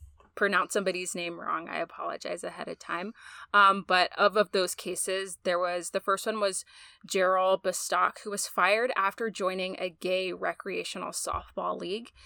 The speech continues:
So this is something that happened outside of work, joined this gay recreational softball league and was outed in the process and then was fired. Donald Zarda was fired after coming out as gay at his job as a skydiving instructor.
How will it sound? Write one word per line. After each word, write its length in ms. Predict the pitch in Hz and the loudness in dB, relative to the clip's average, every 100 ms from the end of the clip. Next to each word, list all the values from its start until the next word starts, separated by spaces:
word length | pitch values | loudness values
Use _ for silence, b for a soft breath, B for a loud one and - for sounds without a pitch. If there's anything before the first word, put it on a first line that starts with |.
| B B | B B
So 260 | - 208 | 4 6
this 240 | 196 185 - | 8 4 0
is 60 | |
something 300 | - 196 202 190 | -2 -2 -2 -2
that 180 | 180 | -2
happened 480 | - 185 170 170 170 | 0 0 2 -2 -2
outside 560 | - - - - 180 170 | -2 -2 -2 -6 -2 -2
of 160 | 175 175 | -2 -6
work, 300 | 165 165 - - | -10 -10 -12 -8
joined 320 | 185 175 180 | -4 -4 -4
this 160 | 175 | -8
gay 220 | - 180 170 | -6 -4 -2
recreational 680 | 170 - 175 170 - 185 | -4 -6 -8 -8 -8 -6
softball 540 | 170 - - - 170 175 | -6 -6 -6 -4 -4 -4
league 180 | 170 180 | -8 -10
and 140 | 175 | -8
was 180 | 170 - | -8 -8
outed 320 | 175 - 175 | -8 -6 -6
in 100 | 175 | -8
the 80 | 170 | -10
process 640 | - - - - 175 180 - | -10 -10 -10 -8 -8 -8 -10
and 140 | 170 | -12
then 100 | 170 | -12
was 160 | 202 - | -10 -8
fired. 480 | 175 156 - 202 - B B B B _ _ | -6 -6 -6 -10 -12 B B B B _ _
Donald 400 | 196 185 202 214 | 4 6 4 0
Zarda 460 | 196 175 165 170 | 0 0 2 0
was 160 | 185 - | 0 -4
fired 300 | - 165 165 | -2 -2 -2
after 260 | 170 180 175 | -4 -4 -8
coming 340 | - 165 170 | -8 -8 -6
out 160 | 165 165 | -6 -6
as 160 | 170 | -10
gay 480 | 170 180 170 170 208 B B - | -6 -2 0 -2 -4 B B 2
at 160 | 180 - | 2 2
his 200 | 233 202 | -2 -2
job 260 | 190 170 - | -2 -2 -4
as 160 | 170 | -8
a 60 | 170 | -6
skydiving 840 | - - 170 208 196 - - 170 | -6 0 2 2 2 -4 -6 -10
instructor. 800 | 160 170 - - - - 185 208 | -12 -12 -10 -12 -12 -8 -8 -8